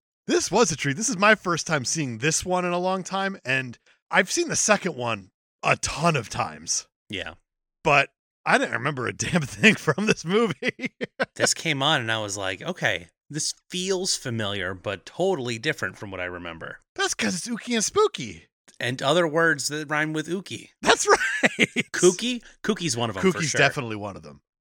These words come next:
Speaker 1: What are your thoughts on this thing?
Speaker 2: Oh, this is just so much fun.
Speaker 1: Yeah, it's the most lighthearted, dark movie that's ever been made, I feel like.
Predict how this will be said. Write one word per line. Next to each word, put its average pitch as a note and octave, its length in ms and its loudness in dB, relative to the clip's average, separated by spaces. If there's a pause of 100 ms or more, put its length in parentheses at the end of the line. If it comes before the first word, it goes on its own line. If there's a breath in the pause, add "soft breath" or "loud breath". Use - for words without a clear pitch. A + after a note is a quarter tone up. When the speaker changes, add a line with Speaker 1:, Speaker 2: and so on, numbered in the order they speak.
(120)
Speaker 1:
What C4+ 100 2
are E4+ 40 0
your A3+ 60 -2
thoughts F#3+ 260 6
on A2+ 120 -2
this - 160 -10
thing? - 140 -14 (260)
Speaker 2:
Oh, A2+ 80 -4
this C#3+ 200 -8
is A#2+ 120 -10
just - 280 -12
so - 260 -2
much F#2+ 240 -8
fun. E2 400 -8 (320)
Speaker 1:
Yeah, F#4 140 2 (120)
it's - 160 -6
the F#4 100 0
most D4+ 240 2
lighthearted, B3+ 640 4
dark G#3+ 320 6
movie G#3+ 240 0
that's D3 220 0
ever F3 180 2
been D#3+ 180 -2
made, D#3 220 2
I C#3 40 4
feel A2+ 280 -6
like. E2+ 300 -10